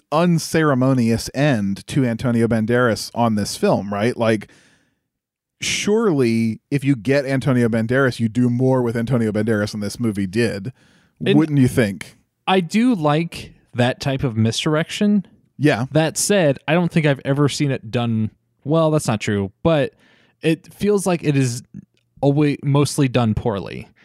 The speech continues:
Speaker 2: when it's like
Speaker 1: I think it
Speaker 2: this,
Speaker 1: was
Speaker 2: like, here's the actual vil-, or, like, here's the
Speaker 1: Yeah.
Speaker 2: villain.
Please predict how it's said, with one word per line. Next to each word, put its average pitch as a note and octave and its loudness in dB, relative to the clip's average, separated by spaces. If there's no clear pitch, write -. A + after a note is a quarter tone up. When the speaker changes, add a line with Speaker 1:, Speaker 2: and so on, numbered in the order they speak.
Speaker 2:
when B2 2
it's - -4
like A#2+ 2
Speaker 1:
I D3 6
think - 4
it D#3+ 4
Speaker 2:
this, - 6
Speaker 1:
was C#3 6
Speaker 2:
like, A2+ -2
here's G3 0
the F#3+ 2
actual D#3+ 0
vil-, B2+ 0
or, C3+ 0
like, B2+ -2
here's D#3+ 0
the - 2
Speaker 1:
Yeah. A2+ 4
Speaker 2:
villain. F3+ 2